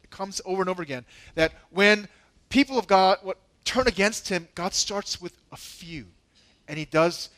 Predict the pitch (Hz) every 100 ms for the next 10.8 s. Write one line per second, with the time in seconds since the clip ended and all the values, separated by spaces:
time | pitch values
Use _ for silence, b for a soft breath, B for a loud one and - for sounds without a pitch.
0 | b - 208 - _ 214 165 240 - 180
1 | - - - 160 180 185 151 123 _ _
2 | _ - 131 - 127 113 90 90 _ _
3 | _ _ 127 117 127 - 175 175 165 151
4 | - 131 117 - 117 104 B B - 160
5 | 170 175 156 143 143 165 139 143 156 170
6 | 147 135 139 - 151 147 - 160 147 -
7 | 143 139 131 139 135 - 135 131 b b
8 | b b 135 139 139 156 156 170 160 147
9 | 143 139 151 180 160 143 151 139 123 120
10 | 143 139 110 - - 131 - 156